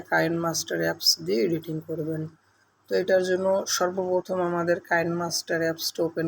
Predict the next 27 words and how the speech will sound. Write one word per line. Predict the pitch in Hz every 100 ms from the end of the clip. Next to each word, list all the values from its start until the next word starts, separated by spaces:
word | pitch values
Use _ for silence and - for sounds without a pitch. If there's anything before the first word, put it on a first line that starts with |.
| 160
করে | 165 160 160
নিতে | 156 156
হবে। | 156 156 190 - _ _ _ _ _ _ _ _ - - _ _
তো | 180 156 156 - 180
আপনি | - 190 180
যখন | 190 185 196 196 -
কাইন | 175 180 180
মাস্টার | 170 - 185 175
অ্যাপসটা | 170 - - 180
ওপেন | 170 190 185 -
করে | 180 170 165
নিবেন, | 160 156 170 220 - - _ - _ _ _ _ _ -
আহ, | 156 151 165 160
দেখেন | 165 170 170
এই | 160 170
যে | 196 359
অ্যাপসে | 180 165 - 170 160
আসার | - 170 -
পরে | 165 165
আপনার | 160 175 165 160
ওপরের | - 160 160 160
দিকে | 160 175 -
ক্রিয়েট | - 196 196 196 196 185 180
নিউ | 175 175
নামে | 170 175 214
একটা | - - 160
অপশন | - -